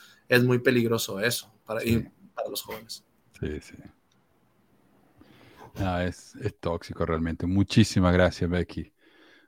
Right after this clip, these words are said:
Speaker 2: Acá está nuestra profeta, la doña Becky, con su donación. Muchas gracias. Eh, bueno, y dice, "Y esto será algo fundamental y lo que", oh, a ver, continúo acá.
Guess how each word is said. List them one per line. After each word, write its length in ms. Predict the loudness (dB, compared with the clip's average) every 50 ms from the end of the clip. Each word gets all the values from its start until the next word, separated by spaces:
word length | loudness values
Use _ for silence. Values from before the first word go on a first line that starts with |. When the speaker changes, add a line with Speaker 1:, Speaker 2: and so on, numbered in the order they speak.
| _ _
Speaker 2:
Acá 160 | -10 -8 -8 -8
está 180 | -4 0 0
nuestra 480 | 2 2 0 0 0 0 0 0 0 -2
profeta, 760 | 2 4 4 4 4 6 4 4 6 6 4 4 4 0 -8 _ _ _ _ _ _ _ _ _ _ _ _ _ _ _ -8
la 100 | -6 -4
doña 240 | -2 0 0 2
Becky, 340 | 2 2 2 2 0 -2 -2
con 160 | 0 -2 -4
su 100 | -2 -2
donación. 420 | -2 0 0 -2 -2 -2 0 4 4
Muchas 240 | 4 6 6 6 6
gracias. 580 | 6 4 2 0 -2 -4 -4 -4 -6 -8 _ _ _ _ _ _ _ -20 -20 -20 _ _ _ _ 4
Eh, 320 | 6 8 10 10 8 6 4 0 -4 _ _
bueno, 260 | 12 12 12 12 12
y 40 | 12
dice, 280 | 12 10 10 8 8 10
"Y 100 | 10 10
esto 200 | 10 10 8 8
será 220 | 10 12 12 12
algo 180 | 12 12 10 8
fundamental 880 | 8 8 8 10 10 10 8 8 6 6 8 8 10 10 8 6 4 -2 _
y 120 | 2 4
lo 180 | 6 6 4 4
que", 220 | 2 0 0 2 4
oh, 240 | 4 4 4 2 _ _ _ -10
a 80 | -8 -6
ver, 140 | -6 -6
continúo 400 | -6 -8 -8 -8 -8 -8 -8 -10
acá. 180 | -12 -16 -20